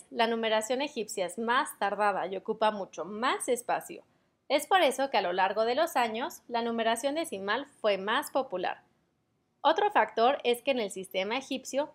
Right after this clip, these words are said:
no hay ceros. Imagina que haces la resta cinco mil cuatrocientos menos cinco mil cuatrocientos en numeración egipcia. En la numeración decimal podemos poner el cero sin problema,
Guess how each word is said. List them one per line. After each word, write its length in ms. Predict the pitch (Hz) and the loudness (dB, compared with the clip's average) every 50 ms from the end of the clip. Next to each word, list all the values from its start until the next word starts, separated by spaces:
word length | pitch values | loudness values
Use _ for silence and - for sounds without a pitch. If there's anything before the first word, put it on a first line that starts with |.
| _ _ | _ _
no 300 | - 220 226 226 214 196 | -6 -2 -2 0 0 0
hay 180 | 190 185 180 180 | 0 0 -2 -2
ceros. 480 | - - 311 349 311 226 - - - _ _ _ _ _ _ _ _ _ - | 0 2 2 4 4 2 -2 -4 -12 _ _ _ _ _ _ _ _ _ -4
Imagina 460 | 262 285 320 311 311 - 381 403 440 427 440 | 0 0 0 0 0 0 -2 -2 -2 0 2
que 80 | 302 | 2
haces 260 | 269 254 254 294 294 254 | 2 2 2 -2 0 2
la 140 | 233 208 | 2 2
resta 400 | 208 220 226 233 226 - 269 277 | 2 2 0 -2 0 -2 -2 -2
cinco 340 | 269 - 220 208 - - 202 | -2 -4 -8 -6 -2 -2 0
mil 240 | 220 240 277 285 - | 0 0 -2 -2 -2
cuatrocientos 920 | - 339 339 339 233 175 175 - 220 208 190 185 - - 247 330 - - _ _ _ _ _ _ | 0 0 0 0 -2 -6 -6 -6 -6 -6 -8 -8 -6 -6 -6 -6 -8 -12 _ _ _ _ _ _
menos 520 | - 247 277 311 302 269 254 285 370 - | -6 -2 0 0 0 0 0 -2 -4 -4
cinco 260 | - 247 202 - - 185 | -4 -6 -6 -4 -4 -4
mil 180 | 208 220 226 | -2 -4 -2
cuatrocientos 800 | - 262 277 269 - 185 180 - 233 233 240 233 311 311 - - | 0 0 0 0 0 -2 -2 -2 -2 -2 -2 -2 -2 -2 -2 -4
en 80 | 214 | -4
numeración 480 | 202 196 202 196 185 185 180 - 208 208 | -4 -2 -2 0 0 0 0 -2 -6 -6
egipcia. 500 | 208 - - 202 196 - - 175 - - _ _ _ _ _ _ _ _ _ _ _ _ _ - | -6 -8 -10 -12 -12 -10 -10 -10 -10 -12 _ _ _ _ _ _ _ _ _ _ _ _ _ 0
En 120 | - 247 | 2 4
la 100 | 254 247 | 4 4
numeración 520 | 247 254 262 254 254 254 254 254 302 311 339 | 2 2 4 4 6 4 4 4 0 -2 -2
decimal 520 | 403 381 - 240 214 208 202 226 311 339 - - | -2 -2 -4 -4 -2 -2 -2 -2 -2 -4 -6 0
podemos 400 | 240 220 226 233 233 262 269 - | 2 2 4 4 2 0 -2 -2
poner 320 | - 220 214 214 214 220 | -2 -2 0 0 0 -2
el 80 | 220 214 | -2 -2
cero 300 | - 214 208 226 262 277 | -2 -2 -2 -2 -2 -2
sin 320 | - - 247 214 190 185 | -4 -8 -8 -8 -8 -10
problema, 600 | - 170 165 180 185 247 254 226 202 123 - - | -8 -6 -6 -2 0 0 0 0 0 -4 -8 -12